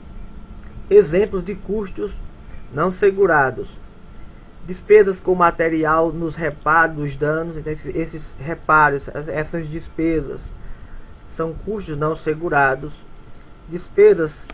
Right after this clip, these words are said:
com mão de obra na manutenção corretiva do equipamento acidentado, ou seja, danificou um equipamento, essa manu-, essa, esta manutenção corretiva será um custo não segurado. Prejuízo pelas horas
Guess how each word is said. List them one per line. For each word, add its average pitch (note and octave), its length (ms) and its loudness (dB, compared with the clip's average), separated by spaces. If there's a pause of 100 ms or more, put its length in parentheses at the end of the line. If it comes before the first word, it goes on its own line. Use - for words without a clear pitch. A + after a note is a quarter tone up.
(200)
com E3+ 100 -4
mão F3 220 0
de F3+ 160 2
obra D#3+ 300 6
na E3 100 0
manutenção D#3+ 720 -4
corretiva E3 680 -2
do D3+ 220 -2
equipamento D#3 800 0
acidentado, D#3 800 0
ou D#3+ 80 -4
seja, C#3 440 -6 (380)
danificou D#3+ 720 -2
um E3 120 -2
equipamento, E3 840 -2 (460)
essa D3+ 260 -4
manu-, E3 420 -6
essa, D3+ 300 -4 (120)
esta D#3+ 280 -4
manutenção D#3 640 -6
corretiva E3 720 -4 (320)
será D#3+ 300 2
um D#3+ 140 -4
custo F#3+ 360 -8
não D#3 200 -2
segurado. D#3 720 0 (960)
Prejuízo F3+ 800 2
pelas D#3+ 360 0
horas E3 320 0